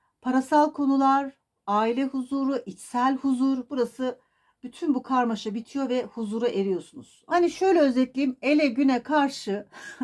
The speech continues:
<laughs> kendinizi ispatlıyorsunuz. Anlatabildim. Haksızlığa uğradı-, uğradığınız her şeyde artık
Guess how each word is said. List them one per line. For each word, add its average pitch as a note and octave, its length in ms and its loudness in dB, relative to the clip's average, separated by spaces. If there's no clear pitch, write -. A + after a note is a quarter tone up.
<laughs> - 480 -14
kendinizi E4+ 500 4
ispatlıyorsunuz. - 1080 -6
Anlatabildim. B3 500 -2
Haksızlığa C4 520 4
uğradı-, C4+ 380 2
uğradığınız C4 540 0
her F4 260 2
şeyde C4 300 -6
artık C#4 460 0